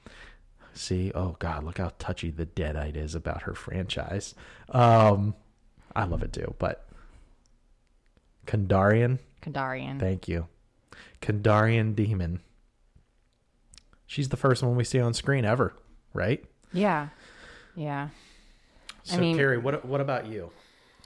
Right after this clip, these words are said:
Speaker 2: So, besides Ash, I, I agree with you on Cheryl. She has some, even before she's possessed, she has some foresight when she's
Speaker 1: Mm-hmm.
Speaker 2: drawing.
Speaker 1: That's a
Speaker 2: Um,
Speaker 1: good
Speaker 2: she
Speaker 1: point.
Speaker 2: draws,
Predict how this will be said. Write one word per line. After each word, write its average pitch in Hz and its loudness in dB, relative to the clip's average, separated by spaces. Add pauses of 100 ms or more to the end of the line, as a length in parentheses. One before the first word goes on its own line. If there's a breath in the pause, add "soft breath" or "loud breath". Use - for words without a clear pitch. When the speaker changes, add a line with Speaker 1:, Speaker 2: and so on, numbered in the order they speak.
(440 soft breath)
Speaker 2:
So, 180 4
besides 208 0
Ash, 135 -4
I, 202 -4
I - 2
agree 202 0
with 165 -2
you 160 0
on 139 -2
Cheryl. 110 -6 (340 soft breath)
She - -4
has 226 -4
some, 175 0
even 294 4
before 196 4
she's 165 -4
possessed, 135 -4
she 214 0
has 202 0
some 147 -2
foresight 180 -2
when 156 0
she's 110 2
Speaker 1:
Mm-hmm. 127 4
Speaker 2:
drawing. 165 2 (500 soft breath)
Speaker 1:
That's 151 -2
a 135 0
Speaker 2:
Um, - -2
Speaker 1:
good - -6
Speaker 2:
she 190 -2
Speaker 1:
point. 185 -2
Speaker 2:
draws, 170 2